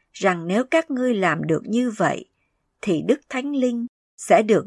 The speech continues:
gợi xuống để làm chứng về mọi điều mà các ngươi sẽ nói ra. Một phước lành để tiến lên phía trước.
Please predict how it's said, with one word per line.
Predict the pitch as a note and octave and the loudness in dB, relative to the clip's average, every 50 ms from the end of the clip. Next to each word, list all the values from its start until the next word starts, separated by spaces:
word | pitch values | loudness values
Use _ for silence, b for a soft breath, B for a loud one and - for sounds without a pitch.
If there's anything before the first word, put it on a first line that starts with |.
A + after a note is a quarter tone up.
| D3 | 0
gợi | D3+ E3+ D3 C#3 D#3+ D#3+ | 2 2 4 4 2 0
xuống | - - G3+ G3 G3+ A#3 D4 - _ - | -2 -2 -2 0 0 -2 -4 -6 _ -2
để | F3 D3+ D#3 | 0 0 2
làm | E3 E3 D#3+ D#3+ - D3 - | 0 0 -2 -2 -4 -8 -8
chứng | - - G3 F#3+ A3 B3 - _ _ _ _ _ _ _ | -6 -4 -4 -2 -2 -4 -6 _ _ _ _ _ _ _
về | - G3 F#3 E3+ | 2 2 2 2
mọi | E3+ F3+ E3 - - - | 2 0 -2 -2 -4 -4
điều | - F3 F3 E3+ E3+ D#3+ D3+ D3+ - _ - | -4 -2 0 2 2 0 0 -2 -6 _ -6
mà | E3+ E3 D#3 - - | -6 -6 -6 -6 -6
các | B3 C4+ - - | -8 -6 -4 -4
ngươi | A#3 A#3+ A#3+ A3+ | -4 -2 -2 -4
sẽ | G#3+ - F#3+ B2+ E3+ | -4 -4 -4 -2 -2
nói | A3 A#3 A3+ A3 B3 C4+ | -2 -2 -2 -2 -2 -4
ra. | C4+ - B3+ A#3 A3+ A3 G#3 G#3 - _ _ _ _ _ _ _ _ _ _ _ _ _ _ _ | -4 -2 -2 -2 0 -2 -2 -6 -8 _ _ _ _ _ _ _ _ _ _ _ _ _ _ _
Một | - F#3+ F#3+ E3 - | -2 -2 -2 -2 -2
phước | - - - D4+ F#4 - - | -4 -4 -2 -2 0 0 -2
lành | G3 G3+ F3 E3 D#3 D#3 D#3 - | -2 -2 -2 -2 -6 -8 -8 -4
để | - E3 D#3 - _ - | -2 -2 -2 -2 _ 0
tiến | G#3+ G#3+ A#3 D4 F4 | 2 2 2 2 2
lên | D#4 C#4+ C4+ B3 B3 - | 0 0 0 0 -2 -4
phía | - C4+ C#4+ C#4+ | -4 -6 -6 -6
trước. | - - E4 E4 F4 F#4 | -6 -6 -4 -4 -4 -4